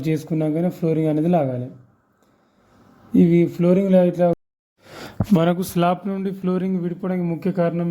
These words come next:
ఏంటంటే, ఫస్ట్ మన స్లాబ్ మీద ఉన్న డస్ట్ ఇవన్నీ రిమూవ్ చేయకుండానే మేస్త్రి వాళ్ళు అనేది ఫ్లోరింగ్ అనేది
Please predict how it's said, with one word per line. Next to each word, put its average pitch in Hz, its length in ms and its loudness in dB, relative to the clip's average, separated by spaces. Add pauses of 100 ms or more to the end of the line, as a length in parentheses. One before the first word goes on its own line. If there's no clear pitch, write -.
ఏంటంటే, 165 440 -4
ఫస్ట్ 165 220 -4 (200)
మన 160 80 0 (100)
స్లాబ్ 160 260 2
మీద 170 180 0
ఉన్న 165 100 -2 (100)
డస్ట్ 151 260 -4 (120)
ఇవన్నీ 160 360 0
రిమూవ్ 156 220 -2
చేయకుండానే 156 520 -2 (760)
మేస్త్రి 156 440 0
వాళ్ళు 165 160 2
అనేది 170 180 -2
ఫ్లోరింగ్ 170 320 2
అనేది 151 180 0